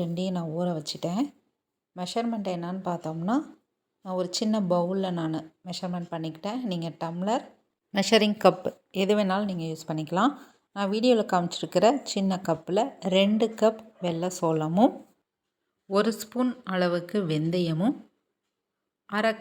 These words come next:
கப்புக்கு கொஞ்சம் அதிகமா உளுந்தும் மூணையும் ஊற வச்சுக்கோங்க. அஞ்சு மணி நேரம் ஊறினதுக்கப்புறம் நான் ஒரு அரை கப் அளவுக்கு அவல் எடுத்து ரெண்டு டைம் வாஷ் பண்ணிட்டு, அதையும் ஒரு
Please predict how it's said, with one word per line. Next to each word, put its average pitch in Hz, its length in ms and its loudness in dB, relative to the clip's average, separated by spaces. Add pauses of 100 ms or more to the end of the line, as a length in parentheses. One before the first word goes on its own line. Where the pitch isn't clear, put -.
(100)
கப்புக்கு 208 540 0 (200)
கொஞ்சம் 214 400 -4 (100)
அதிகமா 180 460 -2 (840)
உளுந்தும் 185 360 -2 (220)
மூணையும் 180 340 -2
ஊற 160 160 -4
வச்சுக்கோங்க. 156 480 -8 (1300)
அஞ்சு 208 240 -4
மணி 202 220 -4
நேரம் 208 200 -4 (120)
ஊறினதுக்கப்புறம் 180 880 -4
நான் 165 160 -4
ஒரு 147 160 -2
அரை 160 140 -6 (120)
கப் 185 240 -4
அளவுக்கு 156 420 -6 (220)
அவல் 185 320 -4
எடுத்து 156 300 -6 (260)
ரெண்டு 160 200 -4
டைம் 185 220 -4
வாஷ் 160 300 -6
பண்ணிட்டு, 151 340 -8 (220)
அதையும் 185 400 -6
ஒரு 165 100 -2